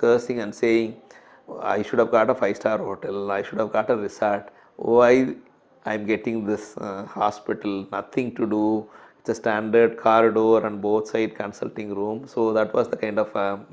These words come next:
mind state I was in. அப்ப என்ன ஆச்சுன்னாக்க, அ, அப்ப தான் நினைச்சேன், "Who, who is a patient?" அப்படின்னு ஒரு கேள்வி கேட்கும் பொழுது,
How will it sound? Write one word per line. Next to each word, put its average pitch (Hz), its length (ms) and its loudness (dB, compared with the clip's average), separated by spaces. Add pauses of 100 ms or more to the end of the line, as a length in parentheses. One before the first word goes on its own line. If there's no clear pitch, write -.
mind 110 220 -2
state 113 400 0
I 101 120 0
was 92 180 -4 (120)
in. - 120 -20 (760)
அப்ப - 220 6
என்ன 190 220 6
ஆச்சுன்னாக்க, 165 520 -2 (500)
அ, 120 60 2 (580)
அப்ப 220 220 6
தான் 220 140 10
நினைச்சேன், 131 360 0 (260)
"Who, 151 200 -4
who 247 260 2
is 226 140 2
a 170 60 6
patient?" 127 480 2 (200)
அப்படின்னு 160 280 -2
ஒரு 120 180 6
கேள்வி 131 280 4
கேட்கும் 113 260 -2
பொழுது, 95 400 -8